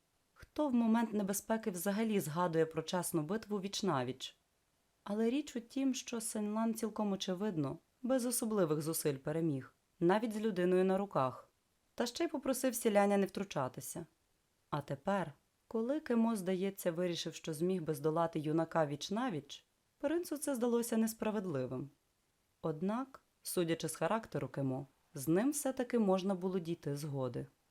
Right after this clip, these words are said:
Потрібно діяти поступово, і все влаштовується. Раптом Саньлан без натяку на терпіння, якби між іншим,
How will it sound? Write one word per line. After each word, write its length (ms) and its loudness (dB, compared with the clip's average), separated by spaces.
Потрібно 460 0
діяти 360 2
поступово, 800 -4
і 80 -2
все 220 0
влаштовується. 920 -2
Раптом 460 2
Саньлан 520 2
без 180 4
натяку 420 2
на 120 4
терпіння, 640 0
якби 320 2
між 200 6
іншим, 480 -2